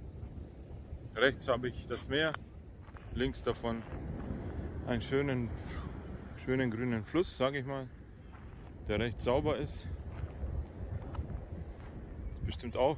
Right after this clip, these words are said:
sicher warm. Und das Meer hat Badewannentemperatur. Aktuell haben wir dreißig Grad.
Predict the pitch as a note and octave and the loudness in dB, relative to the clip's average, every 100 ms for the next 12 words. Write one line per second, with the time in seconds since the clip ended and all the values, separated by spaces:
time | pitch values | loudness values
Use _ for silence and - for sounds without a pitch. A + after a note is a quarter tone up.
0 | - B2+ C3 D3+ C3+ B2+ D#3+ - - - | 2 -2 4 6 8 6 6 2 0 0
1 | - - - - - - - - - - | 0 0 2 2 4 4 2 0 -2 -4
2 | - - - B2 B2 B2 B2 B2 A2 A#2 | -6 -6 0 4 6 8 6 4 0 -2
3 | - C3 C3 C#3 B2 - - - - - | 0 6 8 8 4 -2 -4 -4 -4 -4
4 | - - - - - - - - - - | -6 -8 -8 -10 -10 -8 -8 -6 -6 0
5 | B2 A2 - B2+ D3+ D3+ C#3+ D3 C#3+ C#3 | 0 6 10 10 10 6 4 2 0 -2
6 | C3 C3+ C3 D3 C#3 C3+ - A#2+ - C3+ | 0 0 0 2 2 2 -2 -2 2 4
7 | B2 B2 B2+ A#2+ A#2+ A2+ A2+ - - - | 4 2 0 2 2 2 0 -4 -6 -6
8 | - - - - - - - - A#2+ A#2 | -6 -6 -4 -4 -4 -6 -6 4 6 6
9 | D#3 - C3 A2 C3 C#3+ F3 | 4 2 -2 2 6 8 8